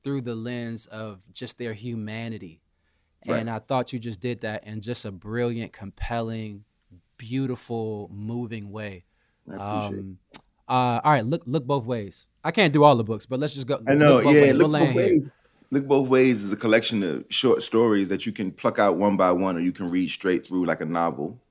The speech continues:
Speaker 2: connected, interconnected short stories. And really the whole premise is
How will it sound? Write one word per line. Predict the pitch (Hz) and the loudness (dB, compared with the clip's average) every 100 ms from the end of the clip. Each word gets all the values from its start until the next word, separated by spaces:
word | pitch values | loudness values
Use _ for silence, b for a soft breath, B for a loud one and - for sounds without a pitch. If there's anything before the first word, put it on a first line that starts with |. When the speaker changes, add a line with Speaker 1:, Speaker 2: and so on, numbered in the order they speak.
| _ _ _ - | _ _ _ -10
Speaker 2:
connected, | 95 92 90 80 | -2 -2 0 -4
interconnected | - 92 90 90 - 85 | -4 -8 -4 -4 -4 -6
short | - - - | -4 -4 -4
stories. | 123 127 101 | -4 -2 0
And | 107 | 0
really | 143 117 | 0 0
the | 104 | 2
whole | 113 104 - B B B B | 2 0 -4 B B B B
premise | 135 117 104 101 | 2 4 2 2
is | 95 90 82 - | 2 0 -2 -8